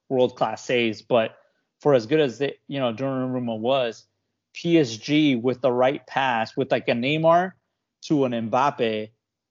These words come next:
instead of, like, a Neymar trying to force the ball to Messi, they could have at least scored, like, another, like,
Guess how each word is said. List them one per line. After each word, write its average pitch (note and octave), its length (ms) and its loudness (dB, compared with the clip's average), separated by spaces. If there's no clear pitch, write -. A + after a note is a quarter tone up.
instead C#3+ 280 2
of, C3 100 2
like, B2+ 140 2
a B2 40 0
Neymar C3+ 500 0
trying B2+ 280 -4
to A#2 80 -6
force C3 400 2
the B2+ 100 -4
ball A#2+ 220 4
to A#2+ 140 -8
Messi, C3+ 580 0
they E3 100 6
could F3+ 220 4
have C3 140 2
at C3 100 2
least D3+ 260 -2
scored, C#3+ 300 -4
like, B2+ 160 -4
another, C3 340 -2
like, A2+ 220 -6